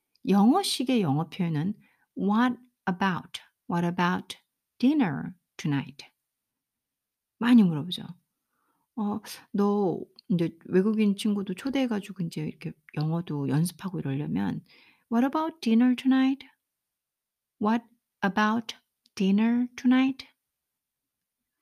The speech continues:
자, 시간에 관해서 그 다시 한번 계속 가 볼까요?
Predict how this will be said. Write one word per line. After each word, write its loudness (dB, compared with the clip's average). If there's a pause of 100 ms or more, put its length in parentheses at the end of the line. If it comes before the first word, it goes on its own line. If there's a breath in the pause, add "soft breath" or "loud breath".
(600 soft breath)
자, -2
시간에 0
관해서 2
그 -6
다시 -4
한번 4
계속 -8
가 -6
볼까요? -6